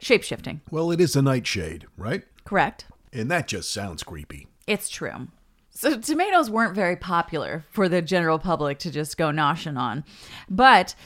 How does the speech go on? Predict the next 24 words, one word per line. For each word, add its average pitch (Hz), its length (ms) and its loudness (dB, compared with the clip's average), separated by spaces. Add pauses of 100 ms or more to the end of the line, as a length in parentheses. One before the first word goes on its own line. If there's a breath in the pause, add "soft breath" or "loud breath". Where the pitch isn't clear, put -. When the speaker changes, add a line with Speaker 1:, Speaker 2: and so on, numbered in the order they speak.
(300 loud breath)
Speaker 1:
Doctor 254 340 8
John 226 320 4
Cook 220 280 -4
Bennett 247 300 2
claimed 170 340 -2
that 175 160 -6
they 170 160 2
were, 160 600 0
um, 156 380 -6
a 175 60 -6
cure-all 180 640 2
and 180 160 -4
prevented 170 560 -4
cholera. 220 640 0 (480 loud breath)
They 185 100 0
were 175 100 0
the 175 100 -2
best 175 260 -2
treatment 175 340 -4
for 180 120 -4
diarrhea, 165 800 -2 (240 soft breath)
indigestion, 190 1000 -2 (120)
jaundice, 175 720 -2
rheumatism. 220 1040 0